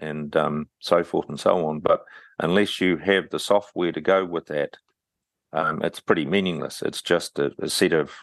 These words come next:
kind of assets and resources. Um, so that's, that's a real challenge that we face as a, as a people now. And once there are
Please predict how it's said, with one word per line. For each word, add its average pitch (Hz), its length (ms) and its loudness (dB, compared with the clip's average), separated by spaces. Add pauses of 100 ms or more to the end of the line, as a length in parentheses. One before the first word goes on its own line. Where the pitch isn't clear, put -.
(200)
kind 78 180 0
of - 60 2
assets 82 440 0
and 80 140 -4
resources. 90 680 0 (600)
Um, 73 320 -2
so 80 420 4 (320)
that's, - 240 0
that's 123 240 0
a 104 80 2
real 98 200 4
challenge 92 420 0
that 85 180 0
we 85 100 -2
face 85 400 0
as 78 140 -8
a, 76 40 -6 (260)
as 82 160 -2
a - 40 -10
people 82 360 -2
now. 82 420 0 (540)
And 90 160 4
once 113 460 0
there 95 220 4
are 87 300 4